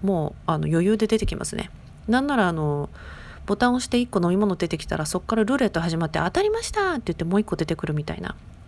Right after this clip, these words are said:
まあ、やっぱね、一日十冊とか、あとセミナー、レベルの高い、レベルっていうか、まあ、あの、ガチなやつ。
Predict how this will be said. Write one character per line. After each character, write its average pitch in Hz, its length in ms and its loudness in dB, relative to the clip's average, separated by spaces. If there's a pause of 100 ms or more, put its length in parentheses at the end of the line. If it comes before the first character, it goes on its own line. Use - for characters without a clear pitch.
(560)
ま 262 80 0
あ、 254 40 2
や 226 60 4
っ 208 40 -2
ぱ 175 100 -6
ね、 165 80 -2
一 165 240 0
日 240 160 0
十 196 140 0
冊 - 360 -4
と - 80 -2
か、 - 220 -10 (720)
あ 196 100 -4
と - 80 -2
セ - 200 -2
ミ 269 160 2
ナ 262 520 0 (220)
ー、 208 80 -2
レ 220 120 8
ベ 254 100 4
ル 285 60 -2
の 277 120 -2
高 240 300 0
い、 - 100 -2 (720)
レ 202 160 4
ベ 220 120 2
ル - 20 0
っ 214 40 -2
て - 120 -4
い - 20 -2
う - 40 -4
か、 160 100 0
ま 160 260 -2 (140)
あ、 180 80 2
あ 175 40 -2
の、 165 120 -4 (360)
ガ 208 180 6
チ 208 140 -2
な 165 80 2
や 147 80 0
つ。 - 200 -6